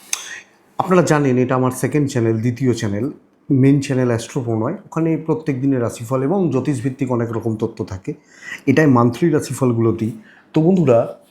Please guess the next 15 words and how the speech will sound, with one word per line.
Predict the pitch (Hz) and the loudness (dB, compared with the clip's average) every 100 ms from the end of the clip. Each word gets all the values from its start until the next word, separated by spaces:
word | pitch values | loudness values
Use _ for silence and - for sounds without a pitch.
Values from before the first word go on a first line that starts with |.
| _ _ | _ _
সাথে | - - 143 190 | -14 -8 -4 -2
থাকতে | 185 - - | -2 -2 0
হবে। | 143 139 196 - _ _ _ - | 0 0 -4 -10 _ _ _ -8
আহ, | 139 131 151 76 78 82 - - | -4 -2 -2 -4 -6 -8 -12 -4
এবং | 151 175 185 190 | 4 4 4 2
এটাতেও | 165 143 165 196 262 233 | 2 2 2 0 -2 -2
দুটো | 156 120 151 233 | -2 -2 0 2
মিলিয়ে | 160 190 226 | 2 2 0
প্রত্যেক | 220 170 - 170 | 0 -2 -2 -2
দিনই | 139 160 | 0 0
ভিডিও | 139 127 117 104 | 0 0 0 0
আছে, | 101 110 | -2 -6
তো | 135 | -6
সাথে | - 127 | -4 -2
থাকুন। | 135 135 175 196 | -2 -2 -2 -4